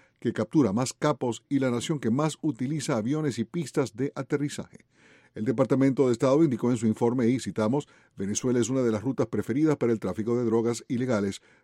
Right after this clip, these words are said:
predominantemente la cocaína, procedente de Sudamérica, hacia el Caribe, América Central, Estados Unidos,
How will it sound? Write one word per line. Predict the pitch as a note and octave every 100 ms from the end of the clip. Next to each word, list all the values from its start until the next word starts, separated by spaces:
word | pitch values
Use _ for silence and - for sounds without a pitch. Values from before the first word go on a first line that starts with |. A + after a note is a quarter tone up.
| _
predominantemente | A2 G#2+ G2+ A#2+ C3+ A2+ A#2 C#3+ C#3
la | B2 A2+
cocaína, | G#2+ - A#2+ E3+ G#2 D#2 _ _
procedente | F2+ - G2 A2+ A2+
de | G#2+ G2
Sudamérica, | G#2 G2+ B2+ C#3 A#2+ B2 _ _ _ -
hacia | G#2+ G#2+ G#2 G2
el | G#2+ G2+
Caribe, | G#2 B2+ C3+ B2
América | G2+ A#2+ A#2 G2
Central, | F#2+ G#2 B2+ C3 -
Estados | F2+ A2 G2+ F#2
Unidos, | A2 A#2+ A#2